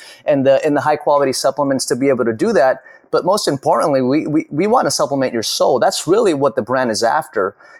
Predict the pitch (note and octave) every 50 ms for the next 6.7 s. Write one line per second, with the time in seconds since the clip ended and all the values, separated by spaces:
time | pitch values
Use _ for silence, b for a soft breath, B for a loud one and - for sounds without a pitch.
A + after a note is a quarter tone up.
0 | B B - D3 D3+ D3 C#3 C3+ C3 C3+ C#3 C3 C3 B2+ B2+ - - D3 C#3+ C#3+
1 | D3 E3+ D#3 C#3 E3+ E3+ D#3+ E3 E3 E3 - D#3+ D#3 D3+ D3 C#3+ C#3 D3 D#3 E3
2 | - - G3 F#3+ F#3+ - - D#3 D3+ C#3 B2 D#3+ D#3 D#3 D3 D3 D3 C#3 B2+ C3+
3 | C#3 C3+ B2+ D3+ D3 C#3+ D3 C#3+ C#3+ C#3 C3 C3 B2+ - C3+ B2 - - C3+ C#3
4 | D3 - D#3+ D3+ D3+ D3 D3 A#2+ C3 C#3 C3 B2+ C3 B2+ B2 A2 B2 C3 C3 -
5 | - D3+ D3+ - D#3 D3+ D#3 - E3+ E3 E3 F3 E3+ - B B B B B B
6 | B B - - - E3 D#3 D3+ C#3+ C#3 C#3 C#3 - -